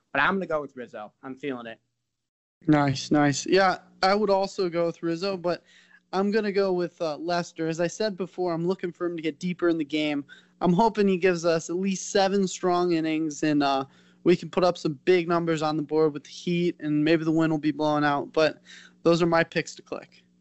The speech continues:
Speaker 1: Like it, like it. We need Lester. Definitely need him. Hopefully they start stringing together some series that they win consecutively. I mean, I'm not asking for the Cubs to just sweep everybody they play. All you gotta do is focus on winning each series.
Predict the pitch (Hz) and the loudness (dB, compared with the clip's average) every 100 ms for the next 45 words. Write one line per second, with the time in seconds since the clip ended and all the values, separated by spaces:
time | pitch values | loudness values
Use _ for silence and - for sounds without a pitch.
0 | _ _ _ _ _ _ _ _ _ _ | _ _ _ _ _ _ _ _ _ _
1 | 127 139 139 120 127 131 127 117 131 143 | -2 -2 -2 -6 -4 -4 -6 -10 -8 -6
2 | 143 131 135 - 165 151 143 _ - 135 | -6 -4 -4 -4 -6 -6 -10 _ -12 -8
3 | 131 151 143 139 143 147 139 _ _ _ | -8 -8 -8 -8 -8 -10 -12 _ _ _
4 | _ _ _ - 233 233 202 180 165 - | _ _ _ -2 -2 -2 -4 -2 -4 -4
5 | 165 151 - 170 165 156 143 147 147 143 | -6 -6 -10 -12 -10 -10 -6 -6 -8 -12
6 | 143 127 123 - 151 151 151 147 135 135 | -12 -12 -16 -14 -10 -8 -8 -10 -8 -6
7 | 139 120 120 131 135 135 131 127 107 131 | -6 -10 -8 -8 -8 -10 -12 -12 -6 -4
8 | 131 156 147 143 151 156 147 _ _ _ | -2 -4 -6 -4 -4 -4 -8 _ _ _
9 | - 156 156 151 147 - 160 165 147 143 | -6 -2 -2 -2 -4 -4 -2 0 0 -2
10 | 147 147 165 143 147 143 - 139 127 147 | -6 -10 -14 -16 -16 -16 -10 -8 -10 -14
11 | 135 131 - _ _ _ - - 117 143 | -12 -14 -16 _ _ _ -20 -16 -8 -6
12 | 139 147 143 139 143 139 139 135 143 143 | -4 -4 -4 -4 -4 -4 -8 -8 -10 -8
13 | 147 147 147 139 147 143 135 143 135 143 | -6 -6 -8 -8 -6 -6 -6 -8 -10 -10
14 | 131 135 143 127 127 127 127 123 113 - | -12 -12 -12 -10 -12 -16 -16 -20 -20 -10
15 | 127 120 110 - | -6 -4 -6 -10